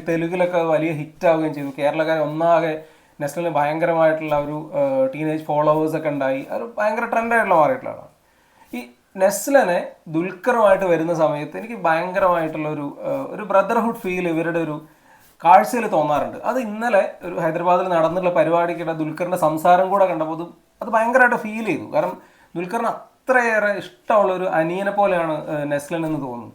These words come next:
കാരണം വേഫറിന്റെ തന്നെ ആദ്യ സിനിമയായ വരന ആവശ്യമുണ്ടിലൊക്കെ, ഏഹ്, നെസ്ലൻ ഉണ്ടായിരുന്നു. അപ്പൊ ഇവരെ ആണെങ്കിൽ കാണുമ്പോഴും നമുക്കൊരു ബ്രദർഹുഡ് ഫീൽ ആണ്. കാരണം ഓഫ് സ്ക്രീനിലോ അല്ലെങ്കിൽ on സ്ക്രീനിലോ അധികം ഇവരുടെ ഒരു കെമിസ്ട്രി ഒന്നും വന്നിട്ടില്ലെങ്കിൽ പോലും ഇവരെ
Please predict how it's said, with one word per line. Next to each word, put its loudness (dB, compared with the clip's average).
കാരണം -2
വേഫറിന്റെ 0
തന്നെ 2
ആദ്യ 4
സിനിമയായ 0
വരന 2
ആവശ്യമുണ്ടിലൊക്കെ, 0
ഏഹ്, 0
നെസ്ലൻ 0
ഉണ്ടായിരുന്നു. 4
അപ്പൊ -14
ഇവരെ 2
ആണെങ്കിൽ 2
കാണുമ്പോഴും 4
നമുക്കൊരു 0
ബ്രദർഹുഡ് -2
ഫീൽ -4
ആണ്. -2
കാരണം -6
ഓഫ് 0
സ്ക്രീനിലോ -2
അല്ലെങ്കിൽ 4
on 6
സ്ക്രീനിലോ -2
അധികം -2
ഇവരുടെ -4
ഒരു -6
കെമിസ്ട്രി -6
ഒന്നും -2
വന്നിട്ടില്ലെങ്കിൽ -2
പോലും -6
ഇവരെ -8